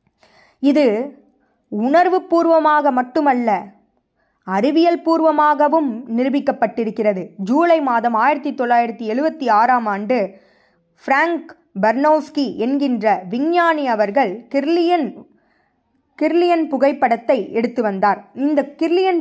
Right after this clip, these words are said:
புகைப்படமானது என்னவெனில், ஒவ்வொருவரை சுற்றியும் ஒரு ஒளிவட்டம் இருக்கும்.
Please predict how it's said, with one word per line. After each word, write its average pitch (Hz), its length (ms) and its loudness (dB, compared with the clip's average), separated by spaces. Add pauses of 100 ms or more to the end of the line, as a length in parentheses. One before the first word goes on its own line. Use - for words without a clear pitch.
புகைப்படமானது 247 800 0
என்னவெனில், 233 800 -4 (400)
ஒவ்வொருவரை 330 680 2
சுற்றியும் 269 680 -4
ஒரு 269 380 0
ஒளிவட்டம் 262 560 0
இருக்கும். 196 420 -8